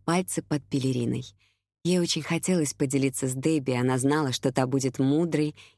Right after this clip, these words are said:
и непредвзятой слушательницей. Но Джилли казалось, что если не говорить о нежелании Мартина принять Уильяма,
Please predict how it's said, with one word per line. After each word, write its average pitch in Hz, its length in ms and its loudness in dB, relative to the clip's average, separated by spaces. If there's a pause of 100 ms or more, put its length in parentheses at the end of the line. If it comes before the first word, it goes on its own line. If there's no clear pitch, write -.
и 247 100 4
непредвзятой 143 800 2
слушательницей. 127 1000 -4 (380)
Но 156 180 4
Джилли 156 340 2
казалось, 147 480 2
что - 180 -2
если 143 300 2
не 135 120 4
говорить 135 580 0
о 151 60 2
нежелании 139 560 4
Мартина 131 480 0
принять 131 420 0
Уильяма, 131 540 0